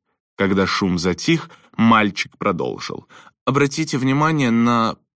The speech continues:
полукруглое окно над входной дверью. В рассказе "Голубой карбункул" Ватсон упоминает эту деталь". Джонатан покачал головой так, что его борода заколыхалась.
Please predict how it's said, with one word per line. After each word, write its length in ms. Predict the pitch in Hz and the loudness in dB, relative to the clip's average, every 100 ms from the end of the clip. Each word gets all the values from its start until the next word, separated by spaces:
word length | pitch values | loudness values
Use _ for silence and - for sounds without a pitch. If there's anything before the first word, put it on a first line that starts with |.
| _ | _
полукруглое 800 | 127 135 131 147 135 127 131 131 | -2 -2 -2 -2 0 0 0 0
окно 420 | 127 151 156 135 | -2 0 2 2
над 220 | 110 107 | 2 -2
входной 400 | - 123 110 117 | -2 -2 0 0
дверью. 560 | 110 117 110 90 80 78 - - | 0 2 2 2 0 -4 -10 -6
В 120 | 110 | 0
рассказе 420 | 127 123 135 127 | 0 0 0 0
"Голубой 460 | 117 123 120 135 131 | 0 0 2 2 0
карбункул" 840 | 135 131 123 160 190 180 113 104 - - | 0 -2 -2 0 0 0 0 0 -4 -6
Ватсон 760 | 110 117 165 175 - 120 113 | -2 2 0 0 -4 -2 -2
упоминает 640 | - 123 135 147 151 151 147 | -4 -4 -2 0 0 -2 -2
эту 200 | 147 143 | -4 -4
деталь". 500 | 139 156 110 82 78 - - - | -4 -2 0 0 -2 -8 -20 -8
Джонатан 600 | 90 90 87 87 110 117 | -2 0 0 0 -2 -2
покачал 480 | 117 85 - 85 | -4 -6 -2 -2
головой 640 | 78 76 71 62 50 101 - - _ | -2 -2 -4 -4 -2 -4 -4 -16 _
так, 280 | 95 107 | 0 0
что 180 | - - | -4 0
его 220 | 92 82 | 0 0
борода 480 | 80 - 67 85 92 - _ | -4 -4 -4 -2 -4 -6 _
заколыхалась. 1080 | 98 98 95 90 76 - 50 50 - - | -6 -4 -4 -4 -6 -6 -8 -8 -10 -12